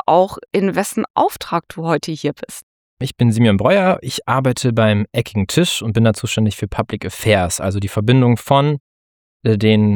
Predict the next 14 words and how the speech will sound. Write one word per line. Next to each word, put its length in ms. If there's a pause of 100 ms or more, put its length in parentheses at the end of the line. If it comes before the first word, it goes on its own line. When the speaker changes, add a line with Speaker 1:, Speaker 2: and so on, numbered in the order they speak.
Speaker 2:
Betroffenen 600
hin 160
zur 140
Politik 560
und 120
zu 120
anderen 220
Stakeholdern 720
wie 80
der 140
Kirche. 460 (600)
Und 460
Eckiger 320
Tisch, 400